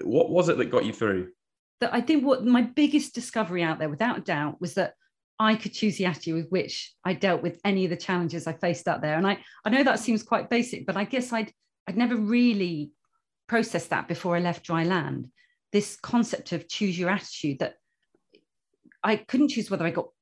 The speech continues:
Speaker 2: blown backwards thirty miles or attacked by a shark or nearly run over by a ship or any of those things, which happened quite regularly. But I could choose the attitude with which I bounced back from those challenges. And so I came up with this habit around choosing your attitude.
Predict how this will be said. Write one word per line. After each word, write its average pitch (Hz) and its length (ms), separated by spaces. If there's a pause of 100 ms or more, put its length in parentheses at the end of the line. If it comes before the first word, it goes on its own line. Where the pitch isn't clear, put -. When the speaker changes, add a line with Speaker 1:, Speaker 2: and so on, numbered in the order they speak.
(100)
Speaker 2:
blown 196 200
backwards - 380
thirty 202 280
miles 170 420
or 190 100
attacked - 320
by 196 120
a 190 60
shark 180 440
or 185 180 (280)
nearly 214 220
run 202 180
over 196 180
by 180 140
a - 20
ship - 280
or 190 80
any 247 180
of 220 80
those 208 240
things, 143 460
which 175 160
happened 185 300
quite 151 160
regularly. 156 500 (460)
But 220 120
I 247 260
could 277 260
choose 214 260
the 220 100
attitude 190 340
with 165 140
which - 220
I 180 200 (160)
bounced 190 300
back 214 220
from 165 160
those 147 220
challenges. 151 680 (320)
And 202 80
so 220 200
I 220 300
came 247 260
up - 120
with 185 140
this - 200
habit 247 360
around 160 440 (240)
choosing 175 320
your 175 120
attitude. 139 600